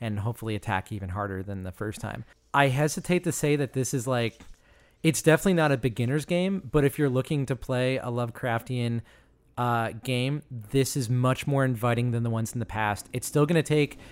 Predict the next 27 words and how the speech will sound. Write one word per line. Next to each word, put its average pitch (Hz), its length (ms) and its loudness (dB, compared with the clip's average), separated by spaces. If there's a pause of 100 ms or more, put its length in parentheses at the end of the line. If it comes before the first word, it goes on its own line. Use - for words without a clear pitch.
(200)
some 147 240 2
effort 131 240 2
on 131 140 2
your 127 140 2
part 165 340 0
to - 100 -4
learn 123 280 0
the 127 80 2
rules, 220 400 6
to - 160 -6
set 165 280 2
up 160 280 4
and, 127 240 0 (340)
uh, 120 240 0
run 147 260 6
it, 131 160 2 (280)
but 127 300 4 (340)
it's 147 200 0
much 143 300 4
more 143 160 2
inviting 117 460 0
than 113 160 -2
the 113 120 -4
other 104 300 -4
Arkham 98 300 -6
Horror 92 180 -6
games. - 320 -14